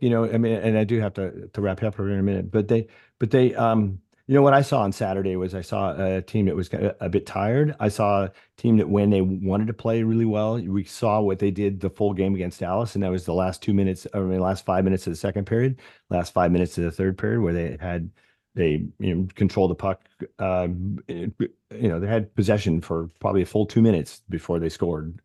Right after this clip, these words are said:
Uh, you know, the, the, the, in, in most of those cases. Um, uh, so I, I think that, uh, you know, they, have had, you know, had a lot, a lot of work this month. I think that they'll, I think that,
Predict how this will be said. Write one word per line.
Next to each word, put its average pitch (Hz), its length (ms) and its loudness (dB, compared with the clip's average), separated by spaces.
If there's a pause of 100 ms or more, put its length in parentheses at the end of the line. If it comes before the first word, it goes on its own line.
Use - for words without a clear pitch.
Uh, 80 360 -6
you 95 100 -4
know, 78 100 -6
the, 82 220 -8 (480)
the, 85 220 -4 (720)
the, - 160 -10 (160)
in, 95 220 -4
in 82 200 -6
most 85 200 -4
of - 60 -14
those 80 160 -4
cases. 82 500 -6
Um, 85 440 -2 (600)
uh, 98 240 2
so 113 320 4
I, 104 300 0 (120)
I 95 140 -2
think 110 400 -2 (160)
that, 92 420 -2
uh, 82 480 -4 (920)
you 101 80 -2
know, 92 240 -2
they, 92 260 -4 (1080)
have 107 200 -10
had, 95 420 -4
you 107 100 -2
know, 90 140 -2
had 110 160 0
a - 20 4
lot, 104 200 4
a 110 80 -6
lot 104 160 2
of 104 60 2
work 98 140 -2
this 110 160 -4
month. 117 260 0
I 110 60 -4
think 107 200 -4
that 98 100 -8
they'll, 104 400 0
I 107 100 0
think 104 200 -2
that, 95 160 2